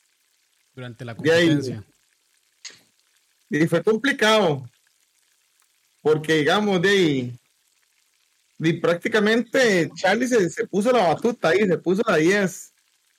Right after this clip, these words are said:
Speaker 2: porque Charlie ahí al final hubo unos cambios ahí, ahí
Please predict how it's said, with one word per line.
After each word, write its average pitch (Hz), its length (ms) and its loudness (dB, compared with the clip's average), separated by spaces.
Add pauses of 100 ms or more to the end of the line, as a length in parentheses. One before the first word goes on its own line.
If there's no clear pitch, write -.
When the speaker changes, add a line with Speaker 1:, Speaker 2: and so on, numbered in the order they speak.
(760)
Speaker 2:
porque 143 340 0
Charlie 165 360 0
ahí 196 100 4
al 202 120 0
final 202 460 2
hubo 180 120 2
unos 202 240 0
cambios 196 400 0
ahí, 180 380 2
ahí 151 300 0